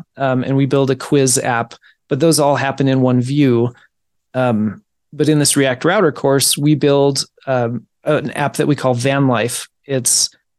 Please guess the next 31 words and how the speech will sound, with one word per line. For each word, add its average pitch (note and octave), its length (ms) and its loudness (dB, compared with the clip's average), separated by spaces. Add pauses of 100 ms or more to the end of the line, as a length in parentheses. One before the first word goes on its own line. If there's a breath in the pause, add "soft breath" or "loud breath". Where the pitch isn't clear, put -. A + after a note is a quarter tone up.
(200)
it's C#3+ 140 -6
kind D#3+ 220 0
of D3 100 0
like C#3+ 140 2
Airbnb, D3 540 2
but C3+ 140 -2
for C#3 140 0
renting C3+ 400 2
out C3 160 0
your C3 100 0
travel C3+ 340 0
vans, C3+ 540 0
you D3 80 0
know, C3+ 340 0 (140)
um, A#2+ 400 -2 (680)
it's D3+ 140 0
like C#3+ 160 0
Turo C3 420 2
for, C3+ 300 0
I, C3+ 180 0 (180)
I C3 40 -4
don't C3+ 140 0
know C3 100 0
how B2 160 0
international B2+ 520 -2
Turo A2+ 380 0
is, A2 120 -4
but - 220 -4 (220 soft breath)
so D3+ 260 2
yeah, D3+ 260 0
it's, D#3+ 260 0